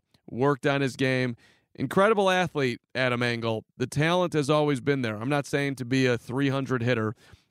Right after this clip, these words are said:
but certainly somebody who can help your team off the bench, start for a period of time, play a great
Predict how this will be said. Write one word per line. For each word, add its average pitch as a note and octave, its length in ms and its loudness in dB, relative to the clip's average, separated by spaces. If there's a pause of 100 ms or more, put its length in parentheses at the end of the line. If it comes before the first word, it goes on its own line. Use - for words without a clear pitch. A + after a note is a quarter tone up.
but B2 120 0
certainly E3 420 2
somebody C3+ 580 0 (300)
who C#3 160 2
can B2+ 160 -2
help C3+ 280 0
your C3 120 0
team B2+ 400 0
off C3+ 320 0
the C3+ 100 -6
bench, B2 480 -2 (460)
start C#3+ 440 0
for C#3 160 -2
a C3 60 -2
period C3+ 320 -2
of B2+ 80 -6
time, B2 460 -2 (240)
play C#3 680 2 (280)
a B2 100 -4
great C3 400 0